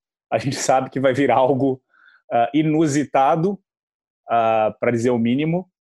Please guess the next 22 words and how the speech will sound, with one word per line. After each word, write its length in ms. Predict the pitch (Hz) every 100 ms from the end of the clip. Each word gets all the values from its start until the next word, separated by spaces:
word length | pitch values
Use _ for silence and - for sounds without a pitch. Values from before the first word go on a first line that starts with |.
| _ _
mas 220 | 117 117
certamente 520 | 120 139 139 139 135 135
de 120 | 139
grande 420 | 127 139 156 160
impacto. 540 | 160 - 107 - _ _ _
Sempre 380 | _ 131 131 147
tem 240 | 131 135
coisa 280 | 135 127 120
que 100 | 120
surge 300 | 120 127 117
da 60 | 117
Souza 300 | 123 117 123
Gomes. 320 | 110 107 107
A 120 | 110
gente 280 | 107 131 127
tava, 400 | 143 139 135 127 - _ _
ah, 240 | 120 117 117
logo 320 | 113 123 139
que 180 | - 143
explodiu 720 | 127 - - 127 113 120 120
ali 320 | 113 110 110 110 _ _ _ _ _ _ _ _ _ _
a 540 | 95 95 90 90 87